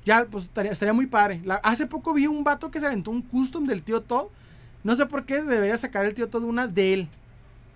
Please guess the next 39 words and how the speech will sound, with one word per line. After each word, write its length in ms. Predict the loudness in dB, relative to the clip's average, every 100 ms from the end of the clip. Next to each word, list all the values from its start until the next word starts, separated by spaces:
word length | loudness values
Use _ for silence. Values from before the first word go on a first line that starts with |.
| -20 -20 -14 2
De 220 | 6 6
él 120 | 4
con 140 | 2
la 140 | 2 2
cara, 400 | 2 2 0 -4 -10 -10
un 200 | -6 -2
cambio 240 | -2 0 -2
de 60 |
cara 260 | 0 -2 0
para 200 | 0 0
Spawn 380 | 0 -2 -2 -6 -6
o 260 | 0 2 2
él 400 | 2 2 -2 -6 -8
con 180 | -4 -2
el 80 | -2
dibujo. 360 | -4 -6 -8 -10
Estaría 260 | -8 -4
muy 100 | -4
padre. 240 | -4 -6 -6
Soy 140 | -6
fanático 400 | -4 -6 -4 -2
de 80 | -2
él, 80 | -2
lo 100 | -4
amo. 160 | -4 -8 -20 -20 -20 -20 -20 -4
El 140 | 2
Otaku 340 | 4 4 4 2
me 120 | 0
comenta, 460 | 2 0 4 4 4
"¿Vas 160 | 2 2
a 60 |
ver 80 | 0
las 120 | 0
películas 500 | 0 -2 -2 0 2
de 120 | 2 2
Lego 280 | 2 2
de 100 | 0
Zack 280 | 0 0 0 0
aparte?". 480 | 0 0 -4 -12